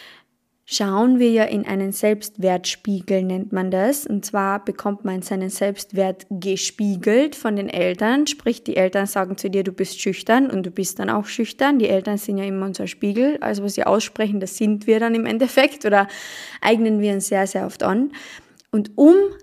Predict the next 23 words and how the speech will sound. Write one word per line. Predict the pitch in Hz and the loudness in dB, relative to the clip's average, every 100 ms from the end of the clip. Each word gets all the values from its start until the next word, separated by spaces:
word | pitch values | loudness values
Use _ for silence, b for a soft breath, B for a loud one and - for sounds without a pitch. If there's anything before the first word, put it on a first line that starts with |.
| - | -8
dich | 202 254 285 - | 0 0 0 0
aus | 214 233 | 2 2
diesem | - 220 214 | -2 -2 -2
Selbstwertspiegel | 233 247 - 226 - 226 202 | 0 -2 0 -2 -2 -4 -2
herauszunehmen, | 202 196 196 214 320 330 - 202 190 190 196 190 | -2 -4 -2 0 0 -2 -4 -2 0 0 0 0
den | 208 226 | 2 2
dein | 214 202 208 | 2 0 2
Leben | 220 247 220 | 4 4 4
dir | 214 190 | 2 2
wegen | 226 285 285 247 | 4 6 6 6
deiner | 214 202 202 | 4 0 0
Glaubenssätze | 208 214 240 240 214 214 | 4 4 4 0 -2 -2
die | 190 | -2
ganze | 202 220 240 | -2 -4 -4
Zeit | - 190 | -4 -4
liefert, | 208 240 294 294 196 202 - B B B B - | 0 2 2 0 -4 -4 -8 B B B B -8
darfst | 202 240 269 - 247 | -4 -4 -4 -8 -4
du | 240 233 | -4 -4
beginnen, | 202 175 233 247 226 208 226 - - | -4 -4 -2 0 2 0 -2 -4 -6
dich | 196 240 277 - - | -4 -2 -2 -6 -6
zu | 220 | -2
hinterfragen | 202 196 196 - 196 208 226 190 185 B B B - | 0 -2 -6 -4 0 0 0 -4 -8 B B B -4
und | 226 214 208 | 0 0 -2